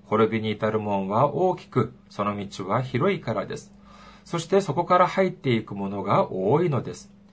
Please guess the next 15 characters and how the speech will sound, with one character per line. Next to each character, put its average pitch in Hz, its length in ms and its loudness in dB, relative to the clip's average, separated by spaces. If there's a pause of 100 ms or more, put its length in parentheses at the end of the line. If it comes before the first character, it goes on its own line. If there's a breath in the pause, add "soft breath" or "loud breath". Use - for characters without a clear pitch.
(400 loud breath)
命 151 340 4
に 139 160 2
至 120 180 4
る 120 100 2
門 113 280 0
は 117 220 2
小 226 360 0
さ - 180 -4
く、 - 180 -14 (320)
そ 104 160 -6
の 104 200 -2
道 101 360 -4
は 123 180 2
狭 127 400 2
く、 - 180 -12